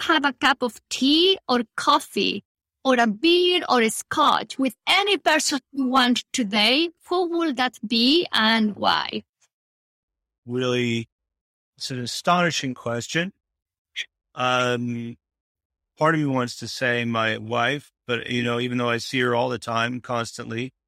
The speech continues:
Speaker 2: uh, you know, and we like working from home. Um, if I could, if I could, s-, it's just, uh, I would say, you know, but if I were really gonna, t-,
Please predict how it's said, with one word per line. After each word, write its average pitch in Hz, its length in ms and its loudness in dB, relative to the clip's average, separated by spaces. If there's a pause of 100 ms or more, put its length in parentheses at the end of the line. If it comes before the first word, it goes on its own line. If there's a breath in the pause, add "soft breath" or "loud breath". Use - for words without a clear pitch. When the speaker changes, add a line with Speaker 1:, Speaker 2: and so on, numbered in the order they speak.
(320)
Speaker 2:
uh, 117 340 2
you 127 160 0
know, 123 180 2
and 123 320 -6
we 117 140 -4
like 117 200 -8
working 120 340 -4
from 120 180 -6
home. 127 380 -4 (600)
Um, 135 720 -2 (1120)
if 151 160 -10
I 180 140 2
could, - 280 -8 (320)
if 170 140 -6
I 180 140 2
could, 165 220 -10
s-, - 540 -10 (260)
it's 147 180 -10
just, - 220 -6
uh, 147 280 0 (1400)
I 185 60 4
would 220 160 0
say, - 220 -4
you 202 120 -4
know, 190 80 0
but 185 120 -4
if 185 80 -6
I 202 80 0
were 202 100 -6
really 233 240 -4
gonna, 196 220 -4 (120)
t-, 180 140 -18